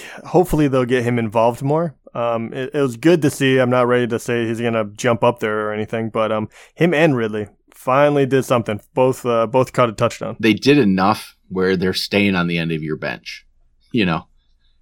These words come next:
Speaker 2: that's
Speaker 1: Exactly. Kind of, <laughs> yeah, exactly. I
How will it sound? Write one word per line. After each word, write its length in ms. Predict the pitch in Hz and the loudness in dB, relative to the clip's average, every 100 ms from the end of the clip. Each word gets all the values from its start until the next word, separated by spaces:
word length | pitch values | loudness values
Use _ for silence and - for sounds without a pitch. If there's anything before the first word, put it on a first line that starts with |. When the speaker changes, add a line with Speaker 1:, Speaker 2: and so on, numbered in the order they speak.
| _ _ _ _ 90 | _ _ _ _ -4
Speaker 2:
that's 440 | 98 - - - - | -4 -4 -10 -4 0
Speaker 1:
Exactly. 560 | 151 123 123 - 117 | 2 2 -2 -2 -10
Kind 200 | - 139 127 | -4 -2 2
of, 80 | 156 | 2
<laughs> 0 | |
yeah, 160 | 123 | 2
exactly. 500 | 113 123 120 - 113 | 0 0 -2 -2 -6
I 200 | 113 110 | -6 -8